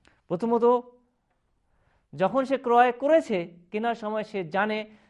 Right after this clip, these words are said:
যে মালের কোনো ত্রুটি রয়েছে,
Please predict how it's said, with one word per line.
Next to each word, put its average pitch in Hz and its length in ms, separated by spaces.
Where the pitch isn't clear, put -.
যে 143 200
মালের 180 520
কোনো 160 180
ত্রুটি 233 560
রয়েছে, 247 460